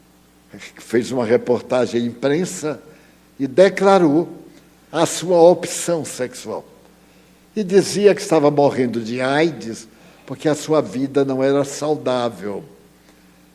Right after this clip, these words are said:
Ele tinha duas vidas, a vida pública de cinema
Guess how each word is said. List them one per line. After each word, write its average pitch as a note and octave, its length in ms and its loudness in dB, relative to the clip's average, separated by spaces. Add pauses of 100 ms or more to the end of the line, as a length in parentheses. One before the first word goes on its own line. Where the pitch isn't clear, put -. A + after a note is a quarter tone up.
(120)
Ele C#3+ 180 4
tinha D#3 300 0
duas E3 340 2
vidas, A#2+ 800 -6 (380)
a A#2 80 -2
vida C3 320 -2
pública D#3 580 0
de D3+ 100 -14
cinema C3+ 600 -6